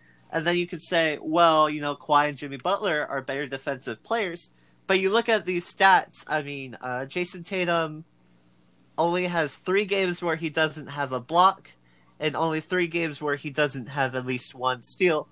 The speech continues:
And he's got one, two, three, four, five games where he doesn't have two steals. I think Jason Tatum is just very recently, if we're talking who the best small forward in the N B A is, he is the current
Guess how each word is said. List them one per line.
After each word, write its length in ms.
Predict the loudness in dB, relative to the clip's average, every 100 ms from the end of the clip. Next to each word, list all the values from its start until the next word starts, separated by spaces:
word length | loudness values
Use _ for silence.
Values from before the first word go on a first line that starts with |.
| _ _ _ _ _ 0
And 140 | 0
he's 340 | 0 -2 -2
got 360 | 4 6 6 2
one, 340 | -4 -6 -6
two, 280 | -10 -10 -10
three, 240 | -8 -8 -8
four, 260 | -6 -6
five 540 | -6 -2 6 8 8 6
games 320 | 6 6 6
where 120 | 4
he 100 | 2
doesn't 420 | 6 6 6 0 -2
have 400 | 2 2 0 -6
two 180 | -8 -6
steals. 380 | -6 -4 -4 -2
I 80 | -4
think 200 | -6 -8
Jason 320 | -8 -8 -10
Tatum 360 | -6 -2 -2 -4
is 140 | -6
just 320 | -4 -4 -4 _ _ _ _ _ _ _ -6
very 400 | 4 6 6 6
recently, 800 | 2 0 -6 -6 -4 -4 -8 _ _ _ -10
if 140 | -4
we're 80 | 0
talking 400 | 4 4 2 -2
who 160 | 0
the 120 | 2 0
best 480 | 6 6 6 0
small 240 | -6 -4 -4
forward 280 | -4 -6 -6
in 80 |
the 140 | -8 -10
N 100 | -10
B 180 | -8 -6
A 80 |
is, 420 | -6 -6 -8 -10 -12
he 360 | -6 -4 -4 -4
is 560 | -2 0 0 -2 -4 -8 _ _ _ _ _
the 160 | 2 2
current 640 | 2 2 2 2 -4 -12